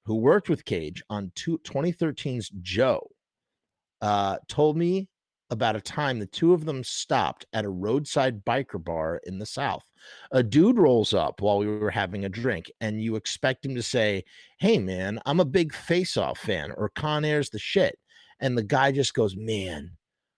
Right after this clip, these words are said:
I just have to tell you how much I love Captain Corelli's mandolin.'" With his missteps in the past decade, it's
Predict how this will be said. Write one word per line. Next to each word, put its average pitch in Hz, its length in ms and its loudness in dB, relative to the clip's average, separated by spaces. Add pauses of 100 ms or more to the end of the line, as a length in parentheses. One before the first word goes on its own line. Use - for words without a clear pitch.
(160)
I 135 140 2
just 139 160 0
have 117 100 2
to 104 80 -10
tell 104 220 0
you 92 100 0
how 107 200 0
much 104 200 -2
I 98 80 2
love 92 400 0
Captain 98 420 -4
Corelli's 85 720 -2
mandolin.'" 80 800 -6 (960)
With 143 140 4
his 139 180 4
missteps 147 720 2
in 135 80 0
the 117 80 0
past 110 480 -2
decade, 95 400 2
it's - 160 -6